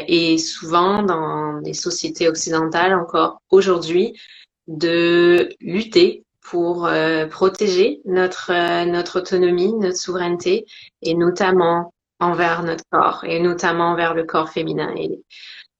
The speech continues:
euh, je trouve que cette conversation qu'on a eue aujourd'hui, elle était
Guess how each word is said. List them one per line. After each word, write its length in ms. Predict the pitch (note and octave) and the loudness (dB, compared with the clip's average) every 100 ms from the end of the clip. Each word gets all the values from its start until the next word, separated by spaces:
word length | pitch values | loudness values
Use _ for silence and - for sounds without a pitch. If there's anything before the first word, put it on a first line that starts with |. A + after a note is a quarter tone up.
| F#3 | -6
euh, 360 | - - - - | -4 -2 -4 -6
je 140 | - - | -8 -6
trouve 260 | - F#3 | -2 -4
que 480 | - F#3+ F3+ E3+ - - _ _ | 2 4 6 4 2 -4 _ _
cette 420 | - - F#3+ F#3 | -8 0 0 0
conversation 720 | - F3+ F3+ F#3+ F3 G#3 G3+ G#3 | -2 0 0 -2 -2 -2 -2 0
qu'on 180 | G3 | 0
a 120 | F#3 F3+ | 0 2
eue 80 | |
aujourd'hui, 720 | F3+ F3 F3 E3 F3 G3+ A3 G#3 - | 0 0 -4 -2 -2 0 0 -2 -2
elle 240 | E3+ E3 | -2 -2
était 800 | E3 D#3+ - D#3+ D#3+ D#3+ - - | -4 -6 -6 -2 0 -2 -4 -8